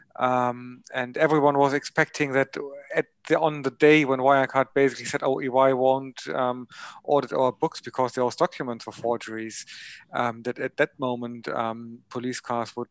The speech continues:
would roll up and would, would, would, would arrive in Aschheim and at Wi-, Wirecard headquarters. But it took, took three, four more days until they actually, um,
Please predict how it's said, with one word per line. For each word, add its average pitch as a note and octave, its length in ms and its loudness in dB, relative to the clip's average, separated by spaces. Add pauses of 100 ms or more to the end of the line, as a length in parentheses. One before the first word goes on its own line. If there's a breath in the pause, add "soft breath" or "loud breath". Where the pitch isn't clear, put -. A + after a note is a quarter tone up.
would A#2 200 -8
roll B2 280 -2
up B2 180 -2
and A#2+ 320 -12
would, B2+ 100 -12
would, B2 280 -10
would, B2 180 -14
would - 380 -12
arrive A#2 320 -2
in A#2 60 -14
Aschheim A#2 500 -4 (100)
and A#2+ 160 -14
at B2 220 -8
Wi-, B2 200 -6
Wirecard A#2 460 -2
headquarters. A2 640 -8
But A#2 80 -6
it A#2 120 -10
took, - 240 -16 (460 loud breath)
took - 180 -18
three, C3+ 180 -6
four B2+ 200 -4
more B2 200 -4
days C3+ 280 0
until A2+ 300 -12
they A2+ 160 -6
actually, A2 540 -10
um, A2 320 -10